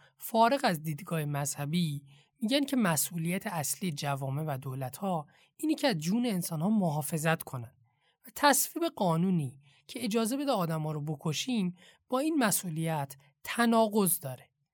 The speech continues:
می‌گن اگه ما بیایم برای گرفتن جون آدما کمپین را بندازیم، درد و رنج کسی از بین نمیره و فقط از کسایی که با اوتانازی زندگیشون تموم می‌شه به افرادی که تو وضعیت مشابهی‌ان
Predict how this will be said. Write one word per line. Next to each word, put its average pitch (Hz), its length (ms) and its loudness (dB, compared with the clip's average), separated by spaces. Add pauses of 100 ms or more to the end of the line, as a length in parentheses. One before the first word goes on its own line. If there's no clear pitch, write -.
(320)
می‌گن 339 280 2
اگه 269 180 2
ما 247 140 2
بیایم 165 500 0 (240)
برای 233 280 0
گرفتن 208 520 -2
جون 208 200 -2
آدما 170 380 -2
کمپین 196 540 -2
را 156 120 0
بندازیم، 147 720 -2 (320)
درد 208 300 2
و 214 40 0
رنج 240 280 -2
کسی 247 320 0
از 160 180 2
بین 196 280 6
نمیره 160 480 2 (360)
و 214 80 -2
فقط 226 320 0
از 262 140 0
کسایی 220 320 0
که 254 100 -4
با 220 80 -2
اوتانازی 160 540 -4
زندگیشون 151 560 -4
تموم 147 380 -4
می‌شه 214 460 -2 (300)
به 214 100 -10
افرادی 214 480 -2
که 180 100 -4
تو 170 140 -6
وضعیت 156 400 -4
مشابهی‌ان 156 920 0